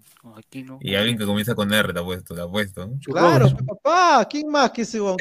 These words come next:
Speaker 3: pues, que el único que, a ver, pues que, a ver, ¿por qué? No porque yo quiera, sino que es el único que entendería el ida y vuelta que
Speaker 1: Entendemos,
Speaker 3: tiene que hacer,
Speaker 1: entendemos.
Speaker 3: ¿me entiendes? O, y,
Speaker 1: Aquino,
Speaker 3: a huevo,
Speaker 1: Aquino también
Speaker 3: ya.
Speaker 1: tiene ida y vuelta, ¿ah? Tapia también tiene ida y vuelta, ¿ah?
Speaker 3: Claro, claro, está bien, claro. No,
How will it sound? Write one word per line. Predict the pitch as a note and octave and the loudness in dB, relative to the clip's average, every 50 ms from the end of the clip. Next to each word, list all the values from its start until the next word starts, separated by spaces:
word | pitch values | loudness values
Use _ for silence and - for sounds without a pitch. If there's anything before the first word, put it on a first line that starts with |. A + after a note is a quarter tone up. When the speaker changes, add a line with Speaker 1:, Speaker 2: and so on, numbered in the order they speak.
| - - | -6 -2
Speaker 3:
pues, | - E3+ - | -2 -2 0
que | - F#3+ | 0 -2
el | F#3 A3+ | -2 0
único | C4 C#4 B3+ C4 G#3+ | -2 0 -2 -2 -2
que, | - F#3 F3 - C#3+ | -2 -4 -6 -6 -6
a | E3 F3 | -4 0
ver, | G3 F3+ C#3 A#2+ - _ - - _ _ _ _ | 0 0 0 -2 -6 _ -16 -18 _ _ _ _
pues | D#3+ D3+ D3+ | -8 -8 -6
que, | - E3 D#3+ E3 - | -4 -6 -4 -4 -2
a | C#3+ D#3+ | -2 2
ver, | E3+ F#3 D#3+ - | 4 2 2 2
¿por | E3 E3+ E3 - | -2 -6 -6 -4
qué? | - A#3+ G#3+ | -6 -4 -2
No | A3 C4 C4 | -2 -2 0
porque | C4 B3+ G3 - F#3+ | 0 -2 -2 -2 -4
yo | F#3+ G3+ G3+ | -6 -6 -6
quiera, | - A#3+ A#3+ G#3 D#3 C3+ | -2 0 0 0 0 0
sino | - - E3+ G3+ G#3+ - | -4 -6 -8 -8 -6 -6
que | A#3+ | -6
es | A3+ - | -4 -4
el | G#3+ G3 G#3+ | -4 -4 -2
único | A3+ A#3 A3+ A3 G3+ - | -4 -2 -2 -4 -4 -4
que | - D#3+ | -4 -6
entendería | C#3 - D#3+ D3+ D3 D3 D3+ D#3+ G3 G3+ G#3 | -6 -6 -8 -6 -4 -4 -6 -4 -2 -2 -2
el | F#3 F3 G3 | 0 -2 -2
ida | G#3 F#3 | -4 -6
y | F#3+ | -6
vuelta | F3 E3+ G3 G#3 F#3+ - - | -4 -2 -2 -2 0 0 -2
que | E3+ | -2
Speaker 1:
Entendemos, | D3 A#2+ E3 F3 | -2 -2 -4 -8
Speaker 3:
tiene | F3+ D#3+ | -10 -10
que | - B2+ | -10 -10
hacer, | A#2 - F#3+ G#3 F3+ C#3 | -6 -2 0 0 0 -2
Speaker 1:
entendemos. | B2+ | -4
Speaker 3:
¿me | B2 | -8
entiendes? | B2 D3+ D#3 E3+ G#3 G3+ - _ _ _ _ _ _ _ _ | -10 -12 -10 -10 -10 -12 -12 _ _ _ _ _ _ _ _
O, | - C#3 C#3 D#3 - - | -6 -4 -4 -4 -4 -4
y, | C#3+ C#3+ D3 C#3+ C#3 | -6 -6 -4 -2 -2
Speaker 1:
Aquino, | C#3 - - A3 A3 A3 | -2 -2 -2 -2 -4 -2
Speaker 3:
a | C3+ | -2
huevo, | C#3+ F3+ F3+ D3+ | 0 2 2 2
Speaker 1:
Aquino | - A#3+ | 2 0
también | - G#3 | 0 0
Speaker 3:
ya. | - | -2
Speaker 1:
tiene | - - G3 | -2 -4 -6
ida | F#3 D#3 | -6 -2
y | |
vuelta, | C#3 E3 G3 F3 - C#3+ D3+ | 2 2 2 2 2 0 0
¿ah? | F3+ F#3+ E3+ | 0 -2 -2
Tapia | - G3 G#3 A3 | -2 0 0 0
también | G#3 F#3+ F3+ | -2 -4 -4
tiene | F3+ F#3 F3+ | -6 -8 -8
ida | E3+ | -8
y | D3+ | -6
vuelta, | C3+ D3+ E3+ D#3 - B2 B2 | -4 -4 -4 -6 -8 -10 -10
¿ah? | D3 D#3+ _ _ _ _ _ _ _ _ _ _ _ _ | -12 -14 _ _ _ _ _ _ _ _ _ _ _ _
Speaker 3:
Claro, | - F#3+ G3+ G#3+ G#3 G#3 G3+ | -4 -2 0 0 0 -2 -4
claro, | G3 A3 A3+ G#3+ | -4 -4 -4 -4
está | G#3+ G#3+ A3+ | -4 -6 -6
bien, | A3+ A#3+ A#3 G#3 | -8 -8 -10 -10
claro. | - A#3 G#3+ G#3 G#3 | -10 -10 -12 -10 -10
No, | G#3 A3 A3 | -10 -10 -10